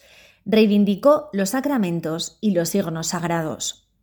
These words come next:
Después de todo lo aprendido, si alguien te pregunta, "¿Qué es un sacramento?",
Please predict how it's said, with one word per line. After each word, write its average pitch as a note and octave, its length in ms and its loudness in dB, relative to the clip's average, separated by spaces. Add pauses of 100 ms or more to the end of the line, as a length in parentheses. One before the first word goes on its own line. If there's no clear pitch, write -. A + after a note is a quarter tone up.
(380)
Después G#3 420 4
de G3+ 100 2
todo F#3+ 300 4
lo F#3+ 100 2
aprendido, G3 640 2
si - 220 -4
alguien F3+ 300 -2
te F3+ 100 -4
pregunta, E3+ 760 -4
"¿Qué G#3+ 220 4
es D4+ 140 2
un F3 100 -4
sacramento?", D#3+ 760 -6